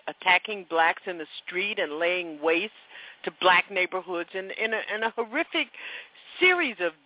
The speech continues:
deadly race riots that broke out in dozens of cities across the nation, including Philadelphia, the, uh, race riots of Philadelphia, Chicago, Tulsa, Houston, and Washington, D C. And in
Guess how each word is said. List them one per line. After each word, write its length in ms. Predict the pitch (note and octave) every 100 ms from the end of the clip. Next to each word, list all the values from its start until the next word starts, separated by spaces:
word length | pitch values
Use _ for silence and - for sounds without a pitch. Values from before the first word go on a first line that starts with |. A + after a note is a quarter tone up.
| -
deadly 400 | A3+ B3 C4+ B3
race 340 | F3+ G#3 B3 - A#3
riots 380 | G#3+ G3+ A3 -
that 180 | A#3 G#3+
broke 280 | G3 G3+ -
out 200 | F#3 G3
in 180 | G#3+ G#3
dozens 400 | F3+ F3+ G3+ G3+
of 80 | G#3 - G#3
cities 240 | F#3 G3 G3+
across 360 | - F#3 F3+ - - - - -
the 80 | A3+
nation, 440 | A3+ F#3+ F#3+ A3
including 440 | G#3+ G#3+ G3+ F#3+ F#3+ -
Philadelphia, 840 | F#3 G3+ F#3 F3+ F3+ G3 F#3+ G3
the, 320 | F#3+ E3 D#3 A#2 D#3 - D3
uh, 120 | D#3
race 260 | F#3 F#3+
riots 300 | F#3+ F#3 F#3+
of 60 | G3
Philadelphia, 600 | - F#3 F#3 F3 F3 G3+ G3+
Chicago, 680 | - - F#3 F3+ F3+ F#3 F#3 -
Tulsa, 500 | G3 F#3 F#3 - G#3 - - - -
Houston, 500 | - B3 - A#3+ A#3 -
and 320 | G3 A3 A3
Washington, 640 | G3+ G3+ - G#3 G#3+ G3+
D 180 | G3+ G3+ -
C. 380 | F4 E4 F3 F2+ - - - - - _
And 420 | A3 A3 G#3+ G#3 - -
in 280 | G#3+ G#3